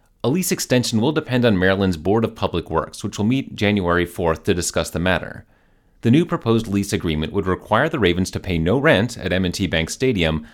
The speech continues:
but be responsible for operational and maintenance costs for the facility. In April twenty twenty-two, the Ravens gained approval from the Maryland State Legislature for six hundred million dollars in bonding capacity for future upgrades at M and T Bank Stadium.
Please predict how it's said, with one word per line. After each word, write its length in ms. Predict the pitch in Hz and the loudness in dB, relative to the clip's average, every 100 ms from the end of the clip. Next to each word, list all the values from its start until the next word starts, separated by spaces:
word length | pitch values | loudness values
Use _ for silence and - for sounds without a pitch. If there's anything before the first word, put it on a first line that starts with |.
| - | -6
but 120 | 98 | -4
be 120 | 101 85 | -2 -2
responsible 640 | 90 - 156 165 135 135 | -2 -2 -2 -2 -4 -4
for 180 | 110 - | -4 -2
operational 640 | 131 127 104 101 - 104 | -4 0 0 0 -2 -2
and 160 | 92 92 | 0 0
maintenance 320 | 113 107 92 | 0 -4 -8
costs 400 | - 98 76 - | -4 -2 -2 -2
for 80 | 90 | -4
the 140 | 82 | -4
facility. 640 | 87 - 110 87 55 - - _ _ _ _ _ _ _ _ - | -4 -4 -2 -4 -6 -12 -18 _ _ _ _ _ _ _ _ -2
In 80 | 120 | 0
April 240 | 160 170 | 2 0
twenty 280 | - 139 117 | -2 2 2
twenty-two, 480 | 107 98 87 - 117 | 2 0 0 0 0
the 120 | 90 | 4
Ravens 340 | 90 113 143 113 | 4 4 0 0
gained 240 | 104 92 | 0 0
approval 400 | 82 90 82 87 | -2 -6 -4 -6
from 180 | - 92 | -2 -2
the 60 | |
Maryland 400 | 85 95 107 113 | 0 0 0 -2
State 240 | 101 90 69 | -2 -2 0
Legislature 580 | 101 104 - 80 - - | -2 -2 -4 -4 -2 -4
for 200 | - 85 | -2 -4
six 300 | - 151 - | -4 -6 -6
hundred 260 | 143 131 | -4 -2
million 280 | 101 101 95 | 0 2 2
dollars 320 | 82 82 80 | 2 2 0
in 140 | 85 80 | -2 0
bonding 380 | 90 104 90 | 0 0 -2
capacity 640 | - - 73 - - - - | -4 -10 -12 -12 -14 -14 -12
for 140 | - | -10
future 300 | - 117 - | -4 -4 -4
upgrades 380 | - - 82 80 | -6 -2 0 0
at 120 | 98 | -2
M 100 | 87 | -2
and 100 | 85 | -4
T 140 | 82 85 | -4 -4
Bank 220 | 78 78 | -4 -4
Stadium. 560 | - 95 73 - - | -2 -4 -4 -12 -16